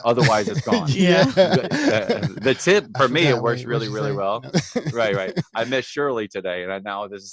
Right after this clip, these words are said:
Speaker 1: second time I met Shirley, 'cause the first time I was like, "I don't know a Shirley. I remember this."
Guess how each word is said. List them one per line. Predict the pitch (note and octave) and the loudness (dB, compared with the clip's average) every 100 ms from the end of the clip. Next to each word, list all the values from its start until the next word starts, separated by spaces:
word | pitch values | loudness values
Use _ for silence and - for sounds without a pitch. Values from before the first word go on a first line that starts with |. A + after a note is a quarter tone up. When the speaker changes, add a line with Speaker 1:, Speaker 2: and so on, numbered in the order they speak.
| D#3 | -4
Speaker 1:
second | D#3 | -4
time | C#3 A#2+ | -2 -2
I | A2+ | -2
met | G#2+ G2+ | -4 -4
Shirley, | C3+ B2+ A2 | -4 -2 -2
'cause | - G2+ | -6 -14
the | - | -8
first | E3 F3 | -6 -6
time | A#2 | -8
I | |
was | A2 G2+ | -10 -12
like, | F#3+ _ - | -12 _ -12
"I | C3+ | -10
don't | B2 | -8
know | A#2+ | -8
a | G#2+ | -8
Shirley. | - C3+ A2 | -2 0 2
I | F#2 | 2
remember | G2 A#2+ D#3+ G2 | 2 2 2 0
this." | D#2+ - | -2 -12